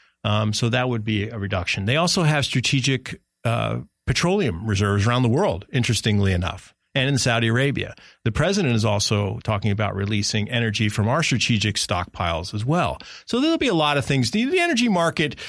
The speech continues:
you know, they've, they've been through this before. Now, if you go back to the nineteen seventies, during some of the crises in the Middle East, it changed things significantly. So I was actually surprised, once again, being a s-, national security type, not an energy type,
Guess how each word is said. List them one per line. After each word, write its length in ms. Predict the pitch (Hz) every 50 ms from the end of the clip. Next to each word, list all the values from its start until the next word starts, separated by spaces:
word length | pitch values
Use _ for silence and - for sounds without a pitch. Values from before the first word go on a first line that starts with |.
| - - - _
you 80 | 339
know, 80 | 262 240
they've, 200 | 233 254 262 220
they've 180 | - 262 247
been 160 | 220 240 220 -
through 260 | - - 202 190 175
this 160 | 160 143 -
before. 760 | - 160 139 - - - 285 277 285 240 139 101 - - - - - - - - _ _
Now, 120 | 151 151
if 80 | 147 143
you 60 | 170
go 60 | 160
back 180 | 147 151 147 135
to 100 | - 147
the 60 | 135
nineteen 320 | 135 131 131 - - 127 110
seventies, 800 | - - - 226 262 294 269 226 135 110 101 104 113 120 - -
during 180 | - 127 123 120
some 220 | - - 127 123
of 60 | 113
the 80 | 113 113
crises 500 | - - 117 113 110 - - 113 104 113
in 80 | 107
the 60 | 104 104
Middle 220 | 104 107 104 101
East, 340 | 104 98 98 98 - - - - - - - _ _ _ _
it 100 | - 117
changed 360 | - - 147 147 135 120 -
things 200 | - 127 117 107
significantly. 680 | - - 113 98 110 147 185 - 220 135 - 107 98 113
So 120 | - -
I 200 | - - 175 247
was 140 | 302 311 254 185
actually 320 | 175 151 - - - 123
surprised, 600 | - - 127 - - 175 156 120 92 92 95 -
once 160 | 131 127 -
again, 300 | 143 131 131 123 123 123
being 240 | 117 120 120 117 110
a 40 | 110
s-, 200 | 110 - - - _
national 300 | 135 123 123 - - 107
security 480 | - - 113 - - - 254 226 156
type, 320 | 117 - - 113 110 110 -
not 220 | 120 113 120 127
an 100 | 120 120
energy 380 | 135 170 196 185 127 107 113 104
type, 340 | - - 98 90 95 -